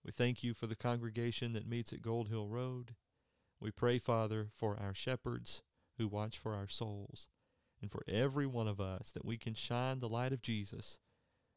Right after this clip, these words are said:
to our friends and our neighbors during these trying times. We're thankful for our study together today and for everybody who's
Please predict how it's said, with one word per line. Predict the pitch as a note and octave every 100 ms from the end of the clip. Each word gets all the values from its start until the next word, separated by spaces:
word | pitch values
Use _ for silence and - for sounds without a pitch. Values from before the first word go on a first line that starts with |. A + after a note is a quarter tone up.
| _ -
to | B2 A#2 A2+ -
our | A2
friends | G#2 - B2+ B2 B2
and | A#2+
our | A2+
neighbors | A2 G2+ G2+ G2 -
during | G#2 G2+ G2
these | G#2 G#2 -
trying | - G#2+ G#2 G#2+
times. | G#2+ G#2 A2+ - - - _ _ _ _ _ -
We're | G2+
thankful | B2+ C3 C3+
for | C3 B2+
our | A2+
study | - C3+ C3 C3+
together | B2 A#2+ A#2+
today | B2 A#2 G#2+ G2+ G2
and | F#2+
for | G#2+
everybody | G2+ A2+ B2 B2 A#2 A2+
who's | A#2 A#2 -